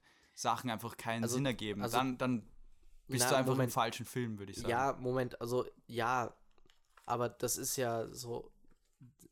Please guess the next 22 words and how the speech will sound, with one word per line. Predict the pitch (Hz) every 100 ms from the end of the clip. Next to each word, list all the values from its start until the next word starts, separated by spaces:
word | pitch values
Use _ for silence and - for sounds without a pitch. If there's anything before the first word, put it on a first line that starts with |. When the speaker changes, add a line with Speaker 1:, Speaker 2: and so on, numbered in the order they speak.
| -
Speaker 2:
ja | 120 127
gut, | 147 131
wenn | 147
du |
mit | 165 165
dem | 147
Anspruch | 170 - 175 143
rangehst, | 151 143 135 135
den |
Film | 120 147 147
als | 127 -
irgendwie, | 131 123 123 - - -
das | 123 -
eine | 127
Chronologie | - 147 143 135 123 143 147
geben | 143 131
zu | 123
wollen | 123 123
oder | 123
eine | 123 123
absolute, | - 139 - 127 127 139 139 131 127 - _ _ _ _
ähm, | 123 120 120 117 117